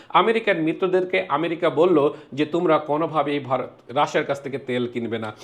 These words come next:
এই নিষেধাজ্ঞা অমান্য করে ইন্ডিয়া কি করলো? ইন্ডিয়া রাশিয়ার কাছ থেকে তেল কিনলো এবং রাশিয়ার কাছে শুধু তেল কেনে নাই, এই তেল আবার কার কাছে বিক্রি করছে? চীনের কাছে বিক্রি করছে। তাহলে খেয়াল করো,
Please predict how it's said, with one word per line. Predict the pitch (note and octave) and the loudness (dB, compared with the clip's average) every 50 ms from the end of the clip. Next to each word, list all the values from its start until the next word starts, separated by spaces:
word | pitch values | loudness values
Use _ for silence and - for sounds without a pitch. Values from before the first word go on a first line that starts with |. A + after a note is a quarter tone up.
| - - - - _ | -20 -20 -20 0 _
এই | B3 D4 D4+ | 6 6 8
নিষেধাজ্ঞা | D4+ D#4 D4+ F4 D#4 C#4 C#4+ A3 B3+ | 6 4 4 2 0 0 0 0 0
অমান্য | - - - F#3 G3 A3+ C4 C#4+ D4 D4+ D4+ | -2 2 0 2 4 4 2 2 2 0 0
করে | - - F#3 E3+ D#3 D#3+ F#3 G#3+ - - - - - - | 2 4 4 4 4 4 2 0 -2 -10 -18 -20 -8 -2
ইন্ডিয়া | A3+ C4 C#4+ C#4+ C4+ C#4+ C#4 B3+ | 0 2 2 4 10 10 10 10
কি | - A3+ A#3 | 10 2 -4
করলো? | A#3 A3 G#3+ G#3+ G#3+ A#3+ C4+ D4 - - | 4 6 6 6 10 8 8 8 6 2
ইন্ডিয়া | G3 A3 A3 A3 G#3+ G3 F3+ F3+ F3+ F3+ F3+ - - | -2 -2 0 0 4 6 8 8 8 6 2 -6 -2
রাশিয়ার | - C#3 D3+ D#3+ E3 F3+ F3 - - C#4+ C#4+ C4+ | 0 2 2 4 4 2 0 0 0 4 4 4
কাছ | C4+ - A3 G#3+ - | 6 4 2 2 2
থেকে | - G3 - F#3 | -6 -4 -4 -4
তেল | F3+ - D#3 D3 C#3 C3 A#2+ | -2 -2 -2 -2 -2 -4 -6
কিনলো | B2 B2 A#2 A#2+ A#2 A#2 A#2 - - - | -6 -6 -6 -4 -4 -4 -6 -8 -16 0
এবং | - F3+ F3+ F3+ F3 | 2 4 4 4 4
রাশিয়ার | F3 E3+ F3+ F#3 - C#4 D4 | 4 4 2 4 2 6 6
কাছে | D#4 D4+ D#4 E4 | 6 6 6 0
শুধু | D4 D4 D4 | 0 -2 -2
তেল | A#3 A#3 A#3+ B3 B3 | 0 2 2 2 2
কেনে | - A#3 A#3+ A#3 A#3 | 2 0 2 2 2
নাই, | G3 E3 E3+ F3 F3 - - - _ | 2 2 2 0 -2 -6 -12 -16 _
এই | - A#3 D4 D#4 | 0 2 2 2
তেল | - - A#3 A3+ A3 | 2 2 2 6 8
আবার | G#3+ G#3+ G#3+ G3+ | 8 8 8 6
কার | G3+ - F#3 F3+ F#3+ | 6 4 2 2 4
কাছে | F#3 G#3 F#3+ G#3 | 2 -2 -2 -2
বিক্রি | G3+ G3 G#3+ G#3+ G#3 G3+ | -6 -6 -8 -8 -8 -4
করছে? | G3 G3+ G3 - - A3 G3+ - - - | -4 -4 -4 -4 -10 -10 -12 -14 -16 -6
চীনের | - F#3 F3+ E3+ D3 | -4 -2 0 0 0
কাছে | C3 C3 - - A#2+ | -2 -4 -6 -6 -10
বিক্রি | A2+ A#2+ A#2+ - | -10 -12 -14 -16
করছে। | - - C3+ - - - - _ _ _ _ _ | -16 -16 -16 -16 -16 -20 -20 _ _ _ _ _
তাহলে | - F3+ F#3 | -4 -4 -4
খেয়াল | F3+ F#3+ F#3 F3+ F3+ | 0 2 2 2 4
করো, | F3 E3+ E3+ E3+ E3 E3 | 4 4 4 4 4 4